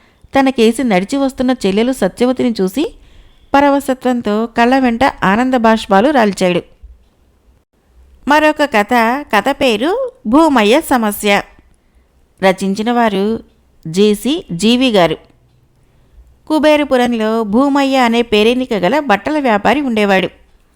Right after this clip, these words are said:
ఆయనకు అనుకూలవతి అయిన భార్య, చేతికంది వచ్చిన కొడుకు,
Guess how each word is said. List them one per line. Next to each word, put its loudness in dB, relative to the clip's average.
ఆయనకు 0
అనుకూలవతి -2
అయిన -2
భార్య, 0
చేతికంది 0
వచ్చిన -2
కొడుకు, -2